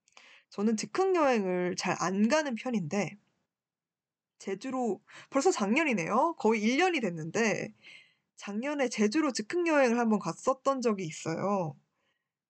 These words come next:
저, 제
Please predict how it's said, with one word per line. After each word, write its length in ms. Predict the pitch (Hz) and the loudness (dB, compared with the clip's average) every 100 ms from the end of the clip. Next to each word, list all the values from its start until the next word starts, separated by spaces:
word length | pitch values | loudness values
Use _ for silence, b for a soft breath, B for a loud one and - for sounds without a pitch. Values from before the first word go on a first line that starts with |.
| _ _ _ _ | _ _ _ _
저, 400 | - 202 226 - - | -4 0 0 -2 -6
제 1800 | 202 190 208 226 226 226 220 214 214 214 220 - - - - - - | -2 0 2 2 2 0 0 0 0 2 0 -2 -4 -6 -6 -8 -10